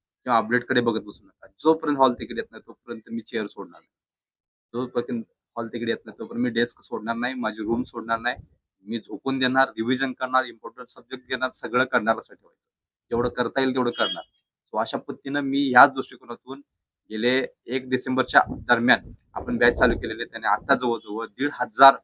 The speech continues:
प्रश्नांचा संच सराव आपण मुलांकडून तोंडपाठ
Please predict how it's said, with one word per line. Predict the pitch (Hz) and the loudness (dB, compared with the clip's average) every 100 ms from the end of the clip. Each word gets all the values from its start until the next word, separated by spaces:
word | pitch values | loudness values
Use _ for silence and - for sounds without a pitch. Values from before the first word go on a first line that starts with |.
| _ _ - | _ _ -14
प्रश्नांचा | 120 - 120 120 - 131 | -14 -8 -6 -6 -2 -4
संच | 131 - 131 135 - 113 - | -4 2 4 4 -2 -6 2
सराव | 127 120 101 - _ _ - | 8 8 6 0 _ _ -12
आपण | 95 - 123 127 - _ _ _ | -12 -4 -2 -2 -6 _ _ _
मुलांकडून | 113 120 117 120 117 | 0 2 2 -2 -4
तोंडपाठ | 120 120 120 - 98 | -2 -2 -2 -4 -8